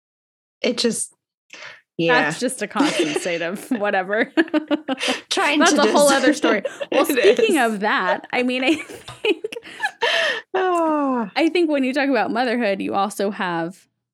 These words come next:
Speaker 2: marriage and baby mixed in there. And so maybe next week we talk about what marriage is like after a baby and what that looks like and how that has changed for the better and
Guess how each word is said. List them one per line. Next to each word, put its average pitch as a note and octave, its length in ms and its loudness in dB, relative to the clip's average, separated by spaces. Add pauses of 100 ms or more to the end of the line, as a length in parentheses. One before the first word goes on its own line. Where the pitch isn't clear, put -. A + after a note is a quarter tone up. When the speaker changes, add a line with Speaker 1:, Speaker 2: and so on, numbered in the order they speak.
Speaker 2:
marriage G#3+ 640 -2 (100)
and - 240 -6
baby A3 600 -4 (240)
mixed A3 560 -4
in G#3 140 -4
there. G#3 260 -4
And G#3+ 240 -6
so G3 380 -4 (680)
maybe C4+ 300 2
next D#4+ 260 0
week B3+ 180 -2
we A3+ 120 -4
talk A3+ 240 -6
about G3 460 -2 (340)
what G3+ 240 -2
marriage F#3 360 -4
is F#3+ 140 -8
like F3+ 300 -8
after B3 340 -6
a - 20 -6
baby E3 460 -6 (260)
and G#3 120 -8
what G#3 160 -6
that - 240 -8
looks D4 340 -8
like F#3+ 460 -6 (100)
and F3+ 460 -4 (960)
how G3 280 2
that F#3+ 300 -2
has F#3 320 -10
changed D4+ 640 2
for F#3+ 340 -4
the - 160 -8
better C4+ 500 0
and F#3+ 400 -6